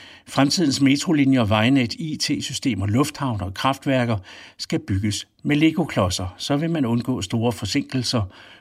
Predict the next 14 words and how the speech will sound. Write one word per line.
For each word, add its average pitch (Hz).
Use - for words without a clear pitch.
uventede 120
kæmperegninger 117
og -
skandaløs 143
kvalitet. 127
Og 147
det 151
er 151
den 185
eneste 135
måde 110
at 131
nå 117
verdens 101